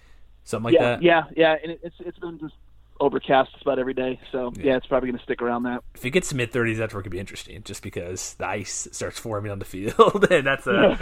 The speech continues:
Speaker 2: <laughs> Yeah, right,
Speaker 1: oh,
Speaker 2: right.
Speaker 1: boy. We don't want, uh,
Speaker 2: I,
Speaker 1: we
Speaker 2: I don't know, I don't know if Hawaii loves that, but they, they did, they did fine against Nevada this year in kind of similar situation, so.
Speaker 1: All right, I got a random question for you, 'cause we talked about this before. It's gonna
Speaker 2: Yeah.
Speaker 1: be cold.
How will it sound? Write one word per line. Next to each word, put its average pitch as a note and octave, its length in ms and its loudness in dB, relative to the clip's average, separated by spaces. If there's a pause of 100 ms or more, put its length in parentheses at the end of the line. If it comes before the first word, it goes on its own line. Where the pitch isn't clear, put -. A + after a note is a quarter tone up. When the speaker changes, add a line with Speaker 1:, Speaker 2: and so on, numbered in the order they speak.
Speaker 2:
<laughs> - 120 2
Yeah, F#3+ 180 4
right, G3+ 140 4
Speaker 1:
oh, A2 200 2
Speaker 2:
right. E3+ 120 -2
Speaker 1:
boy. F2+ 240 -6
We A#2+ 140 0
don't A2+ 140 4
want, A2+ 280 4
uh, A#2+ 80 2
Speaker 2:
I, A2 140 6
Speaker 1:
we D3 100 8
Speaker 2:
I - 20 8
don't G#3+ 80 6
know, G#3 180 0
I G3+ 40 2
don't A#3 100 -2
know A3 80 -4
if - 60 -8
Hawaii F3+ 600 -4
loves D3+ 340 -12
that, C3 200 -12
but D#3 100 -16
they, B3 160 8 (220)
they - 80 -6
did, A#3 220 -4
they E3 80 4
did C4 140 -2
fine F#3 200 2
against F3+ 280 -8
Nevada D#3 300 2
this C3 180 -8
year B2+ 140 -2
in B2+ 100 -4
kind C3 220 -4
of A#2+ 100 -10
similar B2 220 -6
situation, A#2+ 680 -4
so. A#2 80 -6 (340)
Speaker 1:
All A#2 80 -2
right, A2 120 -2
I D#3 80 6
got E3 80 4
a C#3+ 40 6
random C#3 200 2
question B2 300 -2
for B2 200 -2
you, C3+ 140 2
'cause - 120 -14
we B2+ 60 -10
talked B2+ 180 -2
about B2 180 -4
this B2 100 -12
before. A#2 300 -4
It's B2+ 100 -4
gonna B2+ 120 4
Speaker 2:
Yeah. B2 60 6
Speaker 1:
be - 40 -8
cold. A#2+ 340 0